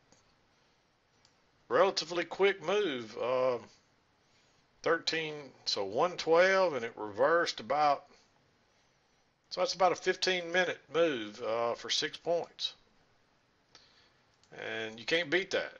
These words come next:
So, um, but notice here's, here's, this is not a great reversal pattern, but notice what we've got. You got the shorter term channel working down. You got the break, a big move down to a new low,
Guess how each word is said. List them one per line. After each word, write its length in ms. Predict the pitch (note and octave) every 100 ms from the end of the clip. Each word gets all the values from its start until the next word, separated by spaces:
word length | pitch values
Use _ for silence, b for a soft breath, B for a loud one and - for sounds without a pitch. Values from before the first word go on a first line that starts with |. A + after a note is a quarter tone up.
| -
So, 440 | - G2 G2 F#2+ - _ _ _ _ _ _ _ _ _ - - D#3
um, 300 | A2 G2+ G2 G2+ _ _ _ _ _ _ _ _ _ _
but 160 | G#2 G#2+
notice 320 | C#3+ D#3+ -
here's, 340 | D#3+ F#3+ - -
here's, 460 | D3 F#3 - - B B B -
this 180 | F#3 A3
is 100 | A3
not 220 | G#3+ F#3+
a 40 |
great 280 | C#3 D#3+ E3
reversal 460 | B2+ B2 D3 - G#2+
pattern, 400 | A#2+ A2 A2+ G#2
but 160 | G#2+
notice 400 | A2 E3 A3+ A#3
what 180 | A#3 A3+
we've 140 | G#3 F#3+
got. 300 | G3+ D3 A2
You 60 |
got 180 | A2+ B2+
the 80 | A2
shorter 400 | - A#2 E3 F3
term 280 | F3 F3+ E3+
channel 320 | F3 D#3+ B2
working 300 | A#2 A2+ G#2
down. 220 | A2+ G#2
You 80 | F#2+
got 200 | G2+ -
the 60 |
break, 560 | F2+ G#2 E3 F#3 F3 - b b b b b _
a 80 | -
big 320 | F2+ C#3 E3
move 340 | E3 F3 D#3+ C3+
down 480 | D#3 E3 E3 D#3
to 180 | - A2
a 60 | G#2
new 280 | A#2+ D#3+ D3+
low, 440 | D3 D3+ D3+ C#3